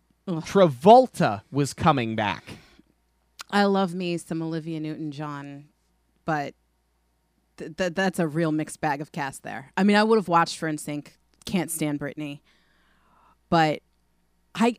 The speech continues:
Speaker 1: I can see where they wanted to do this, because at the time, their careers were so hot. And to tie it back to the original Grease, like, if they made it, I guess, Dan-, Danny and Sandy's kids, like, I can see where all of this was working together.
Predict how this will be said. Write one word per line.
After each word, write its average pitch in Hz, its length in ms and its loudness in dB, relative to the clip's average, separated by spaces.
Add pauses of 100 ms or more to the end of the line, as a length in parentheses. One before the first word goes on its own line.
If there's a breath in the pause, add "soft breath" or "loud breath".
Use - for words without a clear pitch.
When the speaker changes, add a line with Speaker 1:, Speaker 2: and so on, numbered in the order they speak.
Speaker 1:
I 214 140 4
can 262 240 0
see 254 400 -4
where 180 240 0
they 165 100 0
wanted 170 380 -2
to 156 80 -8
do 160 180 -2
this, 165 160 -4
because 175 300 -4
at - 80 -6
the 214 60 -10
time, 180 580 -2 (680 soft breath)
their 196 200 4
careers 185 560 0
were 160 100 -2
so 185 480 0
hot. 175 400 4
And 190 140 0
to 196 100 -6
tie 190 280 -2
it 208 120 -4
back 196 200 0
to - 60 -18
the 180 120 -2
original 170 340 0
Grease, 220 300 0
like, 185 120 -2
if 170 140 -6
they 180 160 -2
made 175 240 -2
it, 165 240 -4
I 175 140 -2
guess, 165 480 -6 (500 loud breath)
Dan-, 180 160 0 (160)
Danny 165 340 0
and 156 140 0
Sandy's 165 460 -2
kids, 202 360 -2
like, 147 400 -4 (680)
I 226 140 4
can 269 200 6
see 240 220 0
where 175 200 2
all 165 160 4
of 151 100 -6
this 160 240 -4
was 143 180 -6
working 151 320 -6
together. 143 560 -8